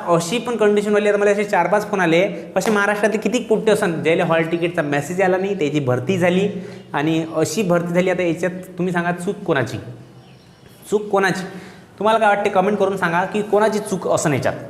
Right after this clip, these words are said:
आता पहिली गोष्ट तर मी सांगतो, माझे मत सांगतो. पहिली गोष्ट तर ठीक आहे, ग्र-, अ, पावसामुळे भरती कॅन्सल होऊन राहिल्या होत्या, पोट्ट्याला डबल तारखा भेटल्या, परंतु अपडेट राहणं आपल्या, आपलं काम आहे, अपडेट राहायचं होतं.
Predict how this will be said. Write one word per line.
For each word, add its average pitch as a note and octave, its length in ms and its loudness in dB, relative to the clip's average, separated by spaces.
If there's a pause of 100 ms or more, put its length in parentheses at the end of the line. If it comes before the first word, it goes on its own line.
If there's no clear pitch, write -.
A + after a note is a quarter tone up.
(360)
आता F#3 360 0 (300)
पहिली G3+ 200 4
गोष्ट G#3 240 4 (100)
तर G3+ 100 2
मी F3+ 280 2
सांगतो, E3+ 380 2
माझे D#3+ 300 0
मत F3 300 0
सांगतो. C#3+ 520 -2 (320)
पहिली G3 220 6
गोष्ट G3+ 320 2
तर G#3 140 4
ठीक G3 280 -2
आहे, F3+ 180 2 (680)
ग्र-, D#3+ 120 -2
अ, C3 260 2
पावसामुळे D3+ 540 2
भरती E3 280 0
कॅन्सल E3 300 0
होऊन D#3+ 180 2
राहिल्या D#3 180 4
होत्या, D3+ 220 2
पोट्ट्याला C#3+ 400 0
डबल C#3 240 0
तारखा C3+ 320 0
भेटल्या, B2+ 340 2
परंतु F3+ 440 0
अपडेट D#3+ 400 0
राहणं F3 200 0
आपल्या, E3+ 420 2 (120)
आपलं D#3+ 220 0
काम C3+ 200 -2
आहे, B2+ 120 -2 (140)
अपडेट E3 280 -2
राहायचं F3 400 2
होतं. G2+ 260 0